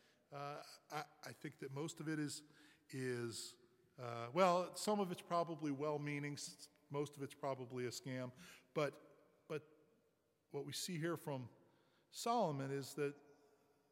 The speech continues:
it's not something we have empirical evidence about. We have to trust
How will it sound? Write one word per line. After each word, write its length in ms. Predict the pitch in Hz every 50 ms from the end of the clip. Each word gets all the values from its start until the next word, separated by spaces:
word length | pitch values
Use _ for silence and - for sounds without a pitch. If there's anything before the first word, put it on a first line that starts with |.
| _ - - - _ _ -
it's 180 | - 131 - -
not 260 | 143 143 147 139 -
something 320 | - 160 143 - - 135 127
we 100 | 127 123
have 200 | 135 139 127 127
empirical 480 | 123 - - 151 151 139 - - 139
evidence 400 | 143 170 175 190 175 160 139 -
about. 260 | 139 123 113 110 127
We 60 | 135 135
have 120 | 131 -
to 80 | - 143
trust 520 | - - 196 190 165 - - - -